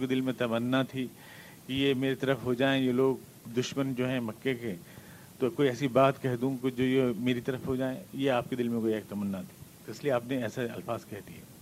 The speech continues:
یا نکل گئے، یا لاشعوری طور سے آپ کی زبان سے نکل گئے۔ لیکن میں نے عرض کیا تھا کہ آپ خود اپنے دل سے پوچھیں کہ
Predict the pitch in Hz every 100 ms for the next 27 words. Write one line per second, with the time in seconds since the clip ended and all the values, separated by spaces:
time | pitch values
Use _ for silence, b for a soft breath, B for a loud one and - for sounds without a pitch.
0 | - - B B - 160 165 165 175 139
1 | 131 131 139 143 143 139 147 147 143 139
2 | 139 135 127 127 127 127 123 120 101 107
3 | 98 95 - - - - - - - -
4 | - - - - - - B B B B
5 | B 175 208 208 226 233 - 208 190 208
6 | 220 180 180 185 214 196 196 190 190 185
7 | 143 120 147 170